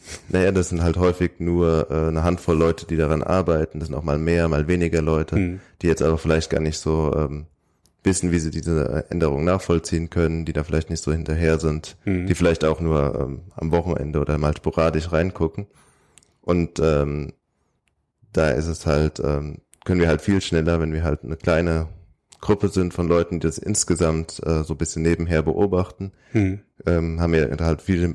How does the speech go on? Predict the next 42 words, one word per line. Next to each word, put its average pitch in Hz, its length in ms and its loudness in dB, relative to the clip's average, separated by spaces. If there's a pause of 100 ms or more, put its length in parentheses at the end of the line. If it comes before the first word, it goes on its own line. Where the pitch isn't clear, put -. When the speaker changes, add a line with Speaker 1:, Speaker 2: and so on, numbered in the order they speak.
(140)
Speaker 1:
ähm, 78 380 -2
mehr 87 260 2
die 82 80 2
Möglichkeit, 82 480 -2
auch 73 120 2
schneller 80 320 2
zu - 160 -8
reagieren 82 440 2
und 71 100 -6
sowas 76 220 0
schneller 80 260 0
zu - 120 -6
unterbinden, 82 520 -2
als, 73 420 -2
ähm, 78 320 -4 (640)
wenn 90 100 -4
dann 78 160 2
eine 78 140 2
lokale 78 400 2
Community 78 480 -4
nach 76 340 0
zwei 76 220 0
Tagen 78 340 0
merkt, 80 220 0
dass 76 140 -4
da 73 100 2
was 78 180 -2
passiert 87 360 0
ist 78 120 -4
und 76 60 -6
dann 78 200 -2 (680)
das, - 420 -6
ähm, 73 380 -2 (100)
komplett 85 360 0
aufräumen 76 520 0
muss, 82 220 -8 (220)
Speaker 2:
Hm. 95 340 0
Speaker 1:
als - 220 -2
wenn 76 160 0
wir 80 120 2
da, 73 380 2
ähm, 71 320 -6